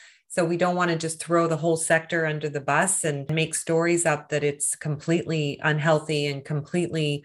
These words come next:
at the mercy of being in conflict all the time. I think to your point, we need to have collaborative processes. And from my experience designing social architecture initiatives like strategic planning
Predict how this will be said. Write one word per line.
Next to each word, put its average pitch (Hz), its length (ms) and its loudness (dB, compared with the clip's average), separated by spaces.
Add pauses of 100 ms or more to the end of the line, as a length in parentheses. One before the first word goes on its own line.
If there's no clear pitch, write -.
(140)
at 156 140 0
the 160 80 2
mercy 160 480 2
of 143 320 0
being 151 340 -2
in 143 300 -4
conflict 156 800 -4
all 151 160 0
the 143 100 -4
time. 151 380 -4 (380)
I 170 80 4
think 190 240 0
to 180 120 -4
your 160 160 2
point, 214 380 2
we 175 120 2
need 196 240 0
to 226 100 -4
have 151 420 0
collaborative 165 720 0
processes. 165 720 0 (380)
And 170 180 0
from 170 180 2
my 185 180 4
experience 185 760 -2 (100)
designing 156 920 0
social 170 420 0
architecture 165 680 0
initiatives 156 640 0
like 147 160 -2
strategic 160 580 -4
planning 160 520 0